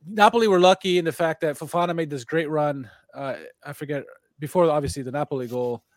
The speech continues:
uh, makes a, makes a great run, crosses it in, and I think Becker scored, or I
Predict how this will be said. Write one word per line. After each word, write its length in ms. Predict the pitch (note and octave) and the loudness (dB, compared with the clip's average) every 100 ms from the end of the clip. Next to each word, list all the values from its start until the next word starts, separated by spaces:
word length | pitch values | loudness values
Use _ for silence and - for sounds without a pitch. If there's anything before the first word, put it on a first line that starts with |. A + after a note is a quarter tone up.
| _ | _
uh, 200 | C3 C3 | -10 -6
makes 260 | C#3 F3 E3+ | -2 0 -2
a, 120 | C#3+ G2 D3+ | -8 -8 -10
makes 180 | D#3+ C#3+ | -10 -2
a 20 | |
great 220 | E3+ F3+ | 0 4
run, 280 | F3 E3 D3+ | 6 6 4
crosses 420 | - F3 D#3+ D3 | 2 2 0 -4
it 80 | D3+ | 0
in, 280 | E3 D3+ C#3+ _ _ - | 0 0 -8 _ _ -12
and 180 | C#3+ C#3+ | -6 -6
I 40 | |
think 160 | D3 C3+ | -6 -2
Becker 280 | E3 F3 D#3 | -2 0 -2
scored, 280 | - D#3 C#3+ | 0 2 2
or 280 | C3 | -2
I 20 | B2 | -4